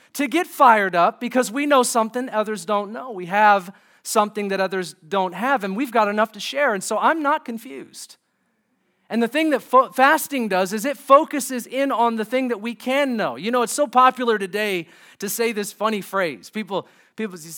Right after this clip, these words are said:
people say, "I don't know." You ask them a question about something, "Well, I don't know." It's the agnostic way, right? It's, "I don't know." Who can know? How can you know?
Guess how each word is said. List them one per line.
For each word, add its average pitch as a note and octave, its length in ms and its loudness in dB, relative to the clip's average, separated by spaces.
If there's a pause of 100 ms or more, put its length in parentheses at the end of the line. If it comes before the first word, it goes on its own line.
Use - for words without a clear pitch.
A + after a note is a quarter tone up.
(240)
people G3+ 220 -8
say, F#3+ 180 -4
"I G3+ 160 8
don't A#3 180 4
know." F#3 300 0
You D#3 180 -6
ask G#3 200 6
them G#3 100 -6
a F3 60 -4
question G#3 320 0
about E3+ 180 -2
something, D3+ 180 -4
"Well, E3+ 140 2
I E3+ 180 2
don't F3 200 0
know." D#3+ 220 -6 (520)
It's G#3 160 -6
the G#3+ 140 -2
agnostic G3 600 2
way, D#3+ 300 -4
right? C#3 280 -6
It's, E3+ 140 -8
"I F#3 220 6
don't G3 160 2
know." F#3+ 120 0
Who C4 160 0
can G3+ 180 -2
know? D3 280 -8
How C4 160 8
can B3 260 2
you F#3 100 -4
know? C#3 240 -10